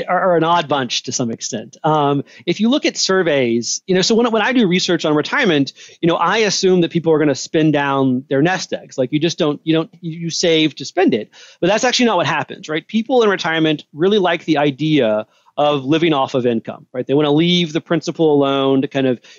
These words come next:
you know, hedge against an uncertain lifespan. You've got healthcare costs, you've got bequest goals, all these things. And so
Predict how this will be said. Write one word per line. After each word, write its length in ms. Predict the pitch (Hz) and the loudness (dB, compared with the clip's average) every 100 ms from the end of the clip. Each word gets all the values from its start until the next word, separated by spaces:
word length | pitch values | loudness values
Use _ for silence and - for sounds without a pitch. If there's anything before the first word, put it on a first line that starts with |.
| - | -4
you 60 | |
know, 100 | 147 | -2
hedge 240 | 123 160 160 | 0 -2 -2
against 380 | 139 143 139 | 0 0 0
an 80 | 135 | 0
uncertain 420 | 135 143 156 131 | 0 0 -2 -2
lifespan. 720 | 131 156 175 - 170 165 165 | -2 -2 -2 -2 -2 0 0
You've 80 | 135 | -2
got 180 | 120 104 | -4 -4
healthcare 400 | - 165 - 170 | -2 -4 -2 -4
costs, 440 | - 156 151 147 | 0 0 2 0
you've 100 | 131 | -6
got 240 | 117 123 - | -6 -6 -6
bequest 440 | - - 160 - | -10 -4 -4 -2
goals, 260 | 151 143 143 | 0 0 2
all 120 | 139 | 0
these 220 | 135 131 | -2 -6
things. 300 | 131 113 - | -8 -12 -10
And 100 | 135 | -8
so 280 | 160 151 135 | -2 0 0